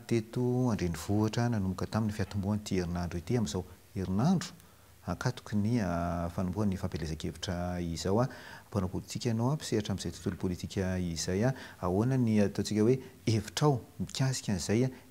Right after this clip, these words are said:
hetsika izay a, izay noentin'izy ireo indrindra moa zany a, nangatahana fepetra, fanatsarana fepetra vitsivitsy a, ao anatin'ny fikarakarana ny fifidianana?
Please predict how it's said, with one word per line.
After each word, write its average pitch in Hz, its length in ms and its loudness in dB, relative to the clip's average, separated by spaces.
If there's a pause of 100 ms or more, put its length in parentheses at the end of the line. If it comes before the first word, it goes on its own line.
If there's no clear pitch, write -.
hetsika 107 460 0 (260)
izay 92 400 2
a, 127 80 4
izay 101 320 2
noentin'izy 117 600 4
ireo 92 180 0
indrindra 127 400 2
moa 143 160 2
zany 143 160 4
a, - 20 0 (320)
nangatahana 160 540 0
fepetra, 151 540 0 (500)
fanatsarana 123 400 2
fepetra 113 320 2
vitsivitsy 95 540 -2
a, - 20 -4 (240)
ao 98 160 2
anatin'ny 110 320 2
fikarakarana 104 560 0
ny 101 320 -2
fifidianana? 92 560 -2